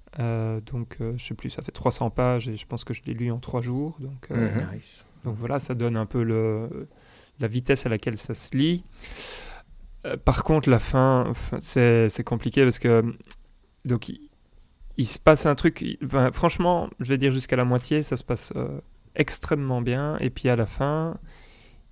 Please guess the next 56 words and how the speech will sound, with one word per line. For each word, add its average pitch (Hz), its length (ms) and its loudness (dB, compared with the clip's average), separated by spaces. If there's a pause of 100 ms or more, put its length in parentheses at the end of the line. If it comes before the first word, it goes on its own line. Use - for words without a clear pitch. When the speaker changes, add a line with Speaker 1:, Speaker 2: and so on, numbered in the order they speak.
(240)
Speaker 1:
euh, 120 280 4
le, 113 300 4
l'auteur 120 360 2
fait 147 120 0
le 123 60 2
choix 160 280 4
de 139 120 6
quelque 123 300 0
chose. 156 560 0 (100)
Pour 123 180 -4
ceux - 240 0
qui 127 180 -4
sont 120 320 0
un 113 100 2
peu, 127 160 -4
euh, 113 580 2 (1120)
euh, - 200 -6
fans - 340 4
de 117 200 4
physique, 127 500 0
et - 80 0
cetera, 131 640 0 (580)
ça - 200 -2
fait 151 160 6
que 143 100 2
d'un 127 260 6
coup, 151 300 4
on 131 120 4
se - 80 -2
pose 127 220 4
mille 139 280 4
questions 135 440 0
sur 127 200 -6
ce - 80 -12
qui 123 80 -6
s'est 120 160 -4
passé, 127 320 -2
euh, 113 260 2
au 123 160 4
début 123 380 4
et 117 40 4
on 113 140 2
se 110 60 -4
dit, 120 160 2
en 110 80 2
fait, 127 220 -4
il 127 40 0
y - 20 0
a 113 60 0
plein 123 180 -2
de 117 60 -2
trucs - 180 -8
qui - 140 -20
sont 117 180 -8
mal 110 240 -2
faits. - 600 0